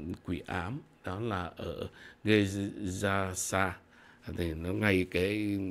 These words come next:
sát cái bờ biển hồ. Rồi phía bên trên đó chúng ta thấy có Bethsaida. Rồi bên kia, tức là bên bắt đầu bắc và là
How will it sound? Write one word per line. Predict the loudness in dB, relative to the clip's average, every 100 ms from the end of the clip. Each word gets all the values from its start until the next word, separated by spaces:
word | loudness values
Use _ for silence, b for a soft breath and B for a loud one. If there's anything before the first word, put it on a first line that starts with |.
| -6 -8 -8
sát | -2 0 0 -2 -2
cái | 0
bờ | 0 -2
biển | -4 -6 -6
hồ. | -4 -4 -4 b b b b 2
Rồi | 2 4
phía | 2
bên | 4 4
trên | 8 8 8
đó | 4 0
chúng | 0
ta | 0 0
thấy | 0 -2
có | 0
Bethsaida. | -2 0 2 4 8 8 6 B B -2
Rồi | 6
bên | 8 6 4
kia, | 12 12 12 12 -4 -4
tức | 0
là | 2
bên | 2 4 4 2
bắt | 0 0
đầu | 2
bắc | 0 2 2 2
và | 0 2
là | 2 -2